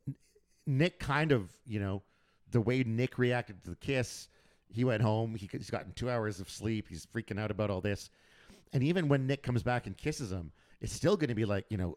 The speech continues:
"Uh, uh, what is happening?" To sort of get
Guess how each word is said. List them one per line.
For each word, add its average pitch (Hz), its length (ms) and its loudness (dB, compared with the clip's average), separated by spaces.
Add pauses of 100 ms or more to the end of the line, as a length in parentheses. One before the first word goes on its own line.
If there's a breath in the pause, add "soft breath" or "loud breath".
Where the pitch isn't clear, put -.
"Uh, - 40 -6
uh, 104 560 0
what 101 200 -4
is 113 120 -6
happening?" 90 540 -4 (360 soft breath)
To - 60 -14
sort 127 220 0
of 123 180 -2
get 160 180 0